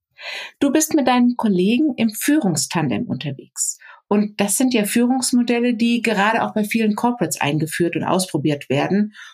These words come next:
Und oft wird's dort als Möglichkeit verstanden, Frauen in Führungspositionen zu bekommen.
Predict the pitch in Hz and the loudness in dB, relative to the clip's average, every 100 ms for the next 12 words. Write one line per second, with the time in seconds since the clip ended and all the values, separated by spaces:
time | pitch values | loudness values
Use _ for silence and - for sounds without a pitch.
0 | - 208 214 254 - - 269 - - 233 | -4 -2 0 -2 -2 -4 -2 -2 0 0
1 | 277 - 226 214 226 247 277 - 254 247 | 0 0 0 2 2 2 0 0 -2 0
2 | 240 - 214 214 208 196 185 208 233 202 | -2 0 2 2 0 0 0 2 2 0
3 | 202 240 214 147 - 160 - - - - | 0 2 2 0 -4 -4 -4 -4 -4 -4
4 | - - - - - - - | -6 -6 -8 -6 -4 -4 -6